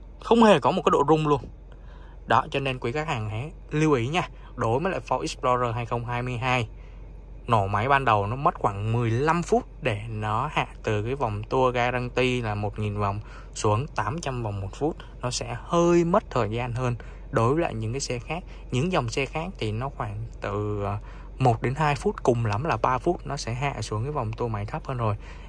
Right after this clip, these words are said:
Nhưng mà đối với lại Ford Explorer nó sẽ hơi lâu một xíu, thì nó sẽ làm cho chúng ta hơi khó chịu ở mười lăm phút ban đầu. Nhưng mà cái này là một cái tình trạng kỹ thuật bình thường của một chiếc xe, chứ chiếc xe của chúng ta không gặp bất cứ một vấn đề gì.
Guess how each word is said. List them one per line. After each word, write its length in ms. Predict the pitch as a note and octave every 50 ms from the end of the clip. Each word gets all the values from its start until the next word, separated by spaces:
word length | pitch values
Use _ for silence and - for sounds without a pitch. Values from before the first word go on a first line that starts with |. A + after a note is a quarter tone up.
| - -
Nhưng 120 | B2 A#2
mà 80 | G#2+ G#2
đối 160 | G#2 G2 G#2
với 100 | B2+ D3
lại 80 | - - -
Ford 140 | A2+ A2 -
Explorer 600 | C#3+ C#3 - - A#2 A2 A2 A2+ A2+ A2+ A2+ A2
nó 80 | A2+ A2+
sẽ 160 | - G#2+ G#2+
hơi 220 | A2 C#3+ C#3 C#3
lâu 160 | C3+ C3+ C3 B2+
một 140 | A#2 G#2+
xíu, 260 | G2+ - G2+ G#2 C3 D#3 - - - - - -
thì 120 | - G#2+ G2
nó 120 | G#2 A#2
sẽ 160 | - - G#2+
làm 240 | C3 C#3 B2+ G#2+ G#2
cho 80 | A2+ A#2
chúng 180 | - G#2+ G#2
ta 220 | A2 - A2+ A2 A2 -
hơi 240 | C#3 C#3+ C#3+ C#3+ C#3
khó 240 | - - G#2 A2 D3 -
chịu 240 | - C#3+ - - G2+
ở 100 | F#2+ G2
mười 440 | A2 A2+ A#2 A#2 A#2 A2+ G#2+ G#2 G#2
lăm 220 | G#2+ A#2 A#2+ B2+
phút 180 | - D#3+ D#3+ - -
ban 160 | C3 B2 B2
đầu. 240 | A2 G#2+ G#2 G#2 - - - - - - -
Nhưng 120 | B2+ B2+
mà 120 | B2 A2+ A2+
cái 140 | - C3+ C3+
này 180 | B2 A2+ G#2+
là 100 | G#2+ A2
một 220 | G#2+ G#2 G2 G2+ -
cái 80 | - - -
tình 200 | G#2+ G#2 G2 F#2+
trạng 240 | - - - A#2+ A2+
kỹ 120 | - B2
thuật 180 | - - A2+ - - - -
bình 280 | C3 A#2+ A#2+ A#2 A2+ G#2
thường 280 | - A#2 A#2 A2 G2+ G#2
của 140 | G#2 F#2+ F#2
một 220 | G2 F#2+ G2 G#2
chiếc 140 | - C#3+ C#3+
xe, 260 | - C#3 C3 B2+ B2 - - - - - - -
chứ 100 | - C#3+
chiếc 200 | C#3+ - E3 E3
xe 180 | - C#3+ C3 A2+
của 120 | A2 G#2+ G#2
chúng 160 | G#2 A2+ B2
ta 200 | - A#2 A2+ A2+
không 340 | - - D3 C#3 C#3 C3+ B2
gặp 120 | A2 - - -
bất 160 | D3+ - - - - -
cứ 140 | B2+ A#2+ B2+
một 260 | D#3+ D#3 A#2 A2 -
vấn 180 | G2+ G#2 A2 C#3+
đề 120 | B2+ A#2
gì. 260 | G#2+ A2+ A2+ A2 G#2+